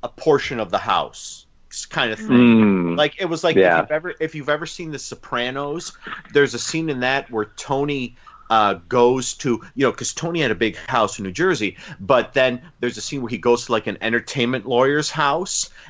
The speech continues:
Speaker 1: and he, like, drives into a driveway and then drives under a portion of their house to get to where you park. And it's suddenly like you're going from, like,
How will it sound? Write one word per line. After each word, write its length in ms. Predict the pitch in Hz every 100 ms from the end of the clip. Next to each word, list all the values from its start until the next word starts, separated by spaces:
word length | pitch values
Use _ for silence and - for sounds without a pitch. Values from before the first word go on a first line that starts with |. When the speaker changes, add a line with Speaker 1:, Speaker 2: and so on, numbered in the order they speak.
| -
Speaker 1:
and 180 | 131 120
he, 240 | 107 143 135
like, 240 | 123 101
drives 760 | 107 110 110 120 120 - - -
into 440 | 120 127 117 - 107
a 40 |
driveway 760 | 90 117 127 143 107 95 92 90
and 100 | 107
then 140 | 101 98
drives 460 | 101 104 110 101
under 320 | 110 107 101 104
a 120 | 101
portion 520 | - - 180 - 120
of 100 | 101
their 160 | 98 92
house 500 | 104 85 85 - - _ - -
to 100 | -
get 240 | - 127 123
to 140 | -
where 220 | 104 90 110
you 160 | 101
park. 640 | - - 156 98 - - - _ - - -
And 100 | 135
it's 120 | -
suddenly 260 | 160 156
like 240 | 139 131 -
you're 80 | 98
going 320 | 123 123 123
from, 240 | - 120
like, 260 | 110 101